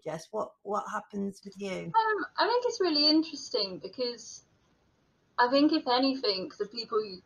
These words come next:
Speaker 2: you should be talking to about how you're feeling that day and the levels of pain or anything is probably your friends. Um, not necessarily, you know, those acquaintances that you see maybe once a month or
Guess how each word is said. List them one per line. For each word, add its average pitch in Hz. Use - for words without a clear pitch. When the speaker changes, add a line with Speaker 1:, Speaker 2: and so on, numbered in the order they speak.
Speaker 2:
you 190
should 214
be 208
talking 202
to 202
about -
how 196
you're 185
feeling 196
that 180
day 208
and 202
the 196
levels 190
of -
pain 190
or 190
anything 196
is 240
probably 208
your 214
friends. 269
Um, 226
not 359
necessarily, 247
you 220
know, 202
those 196
acquaintances -
that -
you 208
see 95
maybe 95
once -
a 185
month 160
or 147